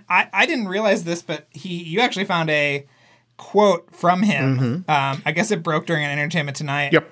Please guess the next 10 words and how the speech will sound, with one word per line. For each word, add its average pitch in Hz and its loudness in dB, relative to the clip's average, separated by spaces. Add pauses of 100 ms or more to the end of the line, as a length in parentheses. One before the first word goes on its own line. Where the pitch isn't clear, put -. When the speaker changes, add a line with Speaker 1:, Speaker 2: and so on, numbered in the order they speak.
(100)
Speaker 1:
interview 147 -2
earlier 143 -2
this 135 -8
week, 139 -6
but 165 -4
he'll 175 2
be 156 -2
playing 156 -2
the 160 -6
coachman. 156 -4